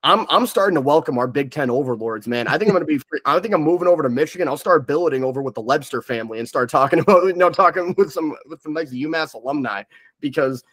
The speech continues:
this is absolutely insane, man. Like, I, I can't deal with this anymore. I don't think I can actually support Hockey East anymore, and I don't even know if I wanna actually, like, start going to away games and actually start giving money to other Hockey East affiliated programs, 'cause that's how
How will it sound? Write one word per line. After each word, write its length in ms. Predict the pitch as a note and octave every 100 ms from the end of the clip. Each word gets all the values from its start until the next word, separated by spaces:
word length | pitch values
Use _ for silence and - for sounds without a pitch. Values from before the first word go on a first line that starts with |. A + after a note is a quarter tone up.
| _ _ _ C3
this 240 | G3+ G#3
is 140 | E3+ C#3+
absolutely 600 | D3+ D3 D3 D3 C3 B2
insane, 480 | G#2+ - A#2+ A2+ G#2
man. 240 | G2+ G2
Like, 280 | - B2+ A2
I, 160 | C3+ C3 -
I 100 | C3+
can't 320 | F3+ F#3+ C#3
deal 200 | D3 D#3
with 80 | E3
this 160 | D3+
anymore. 480 | D#3+ D#3 D#3 D#3+ D#3+ _ _ _ _ D3+
I 100 | D3
don't 280 | D#3+ F#3
think 140 | G3 D#3+
I 140 | D#3
can 100 | D#3+
actually 360 | D3+ D3+ D3 B2+
support 760 | - A#2 - - D#3 D3 G#2+ _
Hockey 440 | - C#3 C3+ A#2+
East 240 | C3 B2+ A#2+
anymore, 440 | A2 G#2+ G#2 G2+ B2
and 120 | -
I 100 | C#3+
don't 300 | D#3+ D#3 -
even 260 | D3+ C3+ B2
know 200 | C3 B2+
if 120 | A#2
I 100 | B2
wanna 340 | A#2+ B2+ B2 G#2+
actually, 420 | B2 A#2+ - B2
like, 140 | A2+ G#2
start 320 | - A#2+ A#2+
going 220 | B2 A#2+
to 100 | A#2
away 240 | G#2+ A2+ A2+
games 320 | G#2+ G2 G#2
and 100 | A2+
actually 360 | G#2+ B2 A2 - _
start 300 | - D#3 G#2+
giving 320 | C#3+ C#3 C3+
money 320 | A#2+ B2+ A#2 G#2
to 180 | A#2+ -
other 300 | B2+ C3 A#2+
Hockey 320 | B2 A#2+ -
East 180 | A#2+ A#2
affiliated 480 | A#2 A#2+ A2+ G#2+ G#2
programs, 440 | A2+ A2 G2+ G#2
'cause 120 | - B2
that's 200 | C3+ -
how 180 | C3